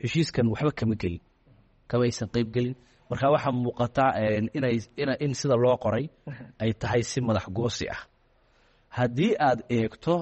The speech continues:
een, nidaamka doorashada dalka qaabka loo gelayo, waxaa la dhahay nidaamka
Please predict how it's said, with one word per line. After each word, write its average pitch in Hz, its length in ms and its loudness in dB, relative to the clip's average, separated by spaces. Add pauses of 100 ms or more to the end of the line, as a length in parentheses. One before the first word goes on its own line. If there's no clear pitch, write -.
(100)
een, 110 600 0 (340)
nidaamka 143 680 0 (260)
doorashada 123 560 0
dalka 123 360 -2 (500)
qaabka 127 340 -2
loo 127 200 2
gelayo, 117 340 -2 (540)
waxaa 139 200 0
la 127 100 4
dhahay 117 340 0 (140)
nidaamka 120 460 0